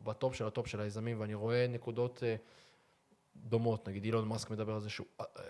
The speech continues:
הוא היה אצל ג'ו רוגן והוא אמר, "אתה לא רוצה להיות אני, אתה לא רוצה." למה? כי אני כל הזמן חושב על רעיונות חדשים, זאת אומרת, אני יושן במשרד שעתיים, שלוש.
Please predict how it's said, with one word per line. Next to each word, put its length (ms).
הוא 100
היה 80
אצל 200
ג'ו 120
רוגן 280
והוא 100
אמר, 220
"אתה 140
לא 80
רוצה 220
להיות 180
אני, 160
אתה 80
לא 80
רוצה." 320
למה? 260
כי 60
אני 80
כל 80
הזמן 160
חושב 420
על 60
רעיונות 300
חדשים, 340
זאת 80
אומרת, 220
אני 80
יושן 200
במשרד 460
שעתיים, 420
שלוש. 380